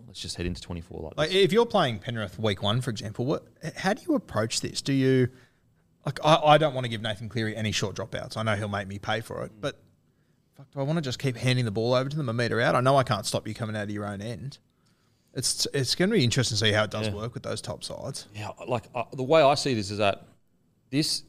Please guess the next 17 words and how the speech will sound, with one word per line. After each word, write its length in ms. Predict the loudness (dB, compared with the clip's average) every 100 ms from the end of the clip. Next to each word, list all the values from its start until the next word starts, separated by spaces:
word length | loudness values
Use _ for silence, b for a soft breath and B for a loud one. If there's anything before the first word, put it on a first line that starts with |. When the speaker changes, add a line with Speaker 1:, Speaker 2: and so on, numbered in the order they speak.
| _
Speaker 1:
is 160 | -6 -2
an, 220 | -2 -2 0
a 100 | 2
way, 580 | 6 6 8 6 0 -8 -20 -8
'cause 100 | 0
the 100 | 2
only 160 | 4
way 140 | 4 4
you 140 | 2
beat 260 | 2 0 0
Penrith 440 | -4 -2 -4 -8 _ -8
is 180 | -8
they 180 | -4 -2
don't 160 | 0 -4
have 100 | -6
the 80 | -8
ball. 280 | -8 -12